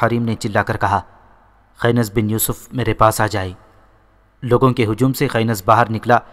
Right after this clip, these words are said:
और तेज़-तेज़ चलता हुआ सरदार हरीम के पहलू में आ खड़ा हुआ। हरीम ने फिर बुलंद आवाज़ से कहा, "ऐ बनी तमीम, मेरे नज़रिए के मुताबिक वकी मुजरिम और गुनहगार है।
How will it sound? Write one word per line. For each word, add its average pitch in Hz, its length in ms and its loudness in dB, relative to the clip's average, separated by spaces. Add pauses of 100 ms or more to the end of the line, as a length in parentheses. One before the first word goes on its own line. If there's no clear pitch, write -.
(360)
और 143 140 4
तेज़-तेज़ 139 540 0
चलता 131 280 -2
हुआ 139 260 0 (380)
सरदार 131 380 2
हरीम 131 280 -2
के 139 100 -2
पहलू 117 300 -2
में 120 180 -4
आ 117 120 -2
खड़ा 110 240 0
हुआ। 98 280 2 (680)
हरीम 135 280 4
ने 156 140 -2
फिर 139 200 -4
बुलंद 110 320 0
आवाज़ 104 220 2
से - 100 -8
कहा, 98 260 -2 (800)
"ऐ 123 120 2
बनी 110 260 -2
तमीम, 113 340 -4 (640)
मेरे 147 200 4
नज़रिए 151 400 -2
के 165 120 -4
मुताबिक 123 500 0 (140)
वकी 120 360 -4
मुजरिम 123 420 -4
और 110 120 -6
गुनहगार 107 440 -2
है। 101 160 -8